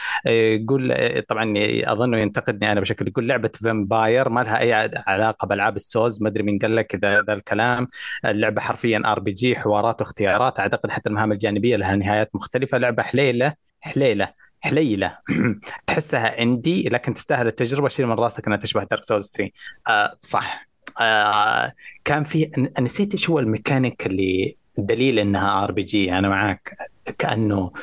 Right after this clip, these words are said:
التتبع ولا التجسس لما تروح المستشفى. ال-، ال-، اللعبة مية بالمية أنا خدعت، أخذت فيها مقلب. آه، والاستوديو سوى لعبة الحين.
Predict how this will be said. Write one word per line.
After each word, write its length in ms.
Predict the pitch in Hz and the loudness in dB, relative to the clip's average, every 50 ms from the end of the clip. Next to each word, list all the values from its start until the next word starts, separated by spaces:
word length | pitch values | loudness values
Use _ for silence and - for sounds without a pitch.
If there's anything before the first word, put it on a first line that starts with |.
| - - - - 151 | -16 -16 -10 -8 -8
التتبع 1040 | - - - - - - 123 110 101 104 - 123 123 127 127 123 120 107 101 101 | -8 -4 -6 -6 -2 -2 -2 -2 -4 -6 0 2 4 4 4 4 4 2 2 2
ولا 480 | 101 92 98 95 95 92 95 95 - - | 0 2 0 -2 -2 0 0 0 0 -2
التجسس 800 | - - - - - - 117 113 - - - 120 - - - 127 | -4 -6 -4 -4 -2 0 0 0 0 0 0 0 -4 -4 -4 -4
لما 240 | 113 107 101 113 | -2 -2 -2 -2
تروح 220 | - - 131 - - | -2 -2 -2 0 2
المستشفى. 680 | 110 104 107 - - 117 107 - - - 101 98 98 - _ _ _ _ _ - - | 2 2 2 0 0 -2 -2 -2 -2 -2 -2 -2 -2 -4 _ _ _ _ _ -4 -2
ال-، 720 | 143 147 156 160 156 151 - 165 165 160 156 - - - - _ - - - - - - | 0 2 2 2 2 0 0 0 2 0 0 -2 -2 -6 -8 _ -20 -20 -20 -8 -2 -2
ال-، 320 | 160 175 - 175 165 185 | -2 0 0 0 2 2
اللعبة 520 | 185 180 170 185 202 208 202 202 185 165 151 147 139 139 135 139 139 143 - - - | 2 2 2 4 4 4 4 4 2 4 4 4 2 2 2 0 -2 -8 -6 -2 0
مية 220 | 156 151 185 175 | 2 4 4 2
بالمية 440 | 131 139 123 135 165 156 123 110 113 | 2 2 2 2 4 4 4 4 4
أنا 140 | 131 139 123 | 4 2 2
خدعت، 380 | - - 135 131 143 - - - | 2 0 0 0 0 -2 -2 -12
أخذت 260 | - - - 135 - _ | -10 -6 -6 -6 -6 _
فيها 260 | - - 120 110 113 | -4 -2 -2 0 0
مقلب. 340 | 107 117 113 98 - 95 - _ _ - - - | 0 0 -2 0 -2 -4 -4 _ _ -12 -6 -2
آه، 640 | - 101 95 92 92 92 92 90 92 87 87 92 - _ - - - - | -2 0 0 2 2 2 2 2 2 2 0 -2 -4 _ -12 -10 -2 0
والاستوديو 600 | 139 151 143 123 120 - - - 175 160 170 151 | 0 0 2 0 0 0 0 0 0 0 0 0
سوى 280 | - - 151 143 131 123 | 2 2 2 2 2 2
لعبة 240 | 143 123 117 120 | 2 0 0 -2
الحين. 400 | 107 - - 156 135 110 107 - | -4 -2 0 0 0 0 -2 -4